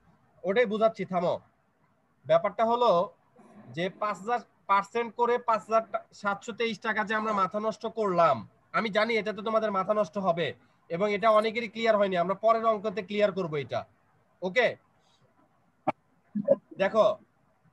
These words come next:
এখানে কিন্তু আমরা সরাসরি এই অঙ্কে পাঁচ হাজার টাকা লিখে দিতে পারতাম, এখানে কিন্তু percent করার কিন্তু কোনো দরকারই ছিল না। কিন্তু যদি সাত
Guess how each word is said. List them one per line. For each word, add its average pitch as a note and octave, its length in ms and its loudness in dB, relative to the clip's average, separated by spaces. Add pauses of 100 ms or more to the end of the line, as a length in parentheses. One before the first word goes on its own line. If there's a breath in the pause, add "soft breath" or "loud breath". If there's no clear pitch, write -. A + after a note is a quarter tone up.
(640)
এখানে A#3 300 -2
কিন্তু A#3 240 -6
আমরা A#3+ 140 -2
সরাসরি A#3 440 -4
এই A3+ 240 -4
অঙ্কে A3 220 -2
পাঁচ A3 180 -4
হাজার A#3 220 -6
টাকা G#3+ 200 -4
লিখে G#3 200 -4
দিতে G#3 200 -2
পারতাম, D3+ 500 -2 (760)
এখানে A3+ 240 -2
কিন্তু A3+ 200 -8
percent A#3 440 -6
করার A#3 240 -2
কিন্তু G#3+ 240 -10
কোনো A3+ 180 -4
দরকারই A3 360 0
ছিল G#3 200 -6
না। C#3+ 220 0 (460)
কিন্তু A3 500 -6 (760)
যদি G#3+ 500 -2 (120)
সাত A3+ 300 -6